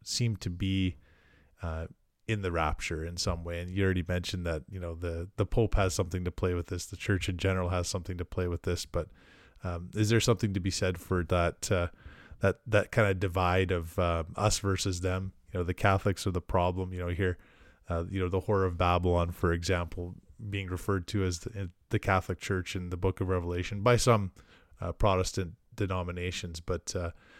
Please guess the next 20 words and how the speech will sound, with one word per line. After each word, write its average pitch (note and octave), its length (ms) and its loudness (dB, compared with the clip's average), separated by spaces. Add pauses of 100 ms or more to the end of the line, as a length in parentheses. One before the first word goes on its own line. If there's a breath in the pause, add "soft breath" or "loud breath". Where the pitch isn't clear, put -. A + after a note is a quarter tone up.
(180)
yeah, B2 140 8
what's, G#2 400 4
uh, G#2+ 240 6 (200)
what's B2 180 2
the C3 80 2
motivation G#2+ 600 4
behind F#2+ 380 -2
that, F2+ 280 -2
to F#2 160 -2
really F2+ 320 -4
drawing F2 340 -2
a - 20 -6
line F2 320 -4
and E2+ 140 -8
saying F2 240 -6
that, E2+ 160 -8
you G2 80 -8
know, F2+ 200 -6
it's F2+ 160 -6
really, F#2+ 220 2